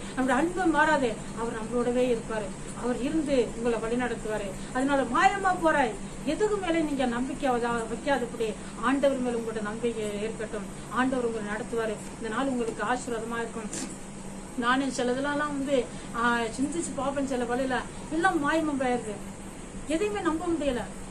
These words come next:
நான் ஆண்டவருடைய கிருபை மட்டும்தான். ஆண்டவர் நம்ம,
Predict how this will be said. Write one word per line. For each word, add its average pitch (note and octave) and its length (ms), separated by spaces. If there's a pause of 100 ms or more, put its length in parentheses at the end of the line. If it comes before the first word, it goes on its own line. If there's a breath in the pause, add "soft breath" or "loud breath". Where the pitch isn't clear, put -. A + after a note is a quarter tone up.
(120)
நான் A#3+ 140
ஆண்டவருடைய C4+ 360
கிருபை C#4 260
மட்டும்தான். B3+ 440 (240)
ஆண்டவர் D#4+ 320
நம்ம, C#4+ 360